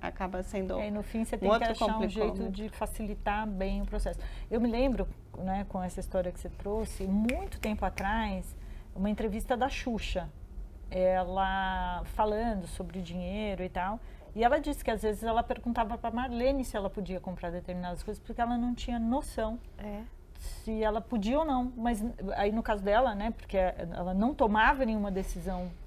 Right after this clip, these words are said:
Speaker 2: financeira, ela ganhava muito dinheiro, mas não era ela que tomava as decisões financeiras do dia a dia, então ela não tinha noção.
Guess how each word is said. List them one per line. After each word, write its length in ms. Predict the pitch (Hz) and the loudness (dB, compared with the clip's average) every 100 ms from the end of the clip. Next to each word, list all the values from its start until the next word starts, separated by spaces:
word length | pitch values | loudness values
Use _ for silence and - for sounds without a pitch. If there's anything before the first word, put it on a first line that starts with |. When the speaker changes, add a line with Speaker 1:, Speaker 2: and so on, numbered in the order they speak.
| - - | -16 -12
Speaker 2:
financeira, 760 | - 196 190 - 180 190 277 339 - - - - | -2 0 0 -2 -2 -2 -2 -4 -6 -6 -8 -6
ela 140 | 170 | 0
ganhava 500 | 180 196 185 233 202 | 2 4 6 6 6
muito 200 | 185 185 | 0 -2
dinheiro, 680 | 170 180 180 196 247 247 214 | -2 -4 -4 -2 -2 -2 -2
mas 260 | 190 190 185 | -2 -4 -2
não 180 | 196 196 | 0 0
era 280 | 196 190 180 | 0 0 0
ela 300 | 190 233 208 | 2 0 -2
que 100 | - | -2
tomava 400 | 202 190 180 175 | 0 2 0 0
as 80 | |
decisões 560 | 156 175 - 165 180 170 | -4 -6 -6 -8 -8 -8
financeiras 500 | 180 175 - 170 175 | -8 -8 -8 -8 -8
do 80 | 175 | -8
dia 160 | 175 208 | -6 -6
a 20 | |
dia, 140 | 214 | -4
então 180 | 285 294 | 0 2
ela 120 | 302 | 2
não 80 | 320 | -2
tinha 180 | 320 330 | -4 -4
noção. 380 | 359 - 294 | -6 -2 -2